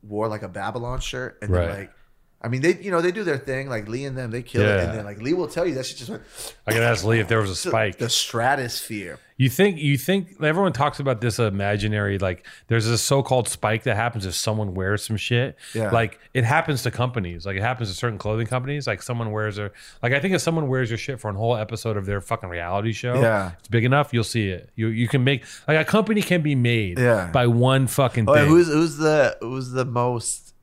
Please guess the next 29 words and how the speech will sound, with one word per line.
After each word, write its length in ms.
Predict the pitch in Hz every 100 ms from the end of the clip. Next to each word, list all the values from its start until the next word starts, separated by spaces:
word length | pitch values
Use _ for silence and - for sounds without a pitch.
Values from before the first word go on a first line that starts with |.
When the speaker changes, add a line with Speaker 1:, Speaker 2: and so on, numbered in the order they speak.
| -
Speaker 1:
far 460 | - - 117 117
out 180 | 117 113
per-, 100 | 110 101 98
that 240 | 104 101
you 60 | 113
would 140 | 104
never 240 | 107 107 101
expect 560 | - - 104 95 - _ _ _ - -
to 100 | 104
wear 140 | 110
your 140 | 104 101
shit 280 | - 98
that 160 | 95 -
you 80 | 92
saw 400 | - 95 87 82 _ -
wearing 380 | 92 92 87
your 80 | 85
stuff? 460 | - - 85 85 - -
Speaker 2:
I 60 | 147
mean, 140 | 160
I, 100 | 175 175 - _ -
like, 200 | 143 120 - _ _ -
we've 180 | 160 220
had 260 | 233 160 -
everyone 320 | 151 160 131
wear 180 | 120 127
our 120 | 98
shit. 340 | - 127 156
Speaker 1:
Yeah. 280 | 110 107 90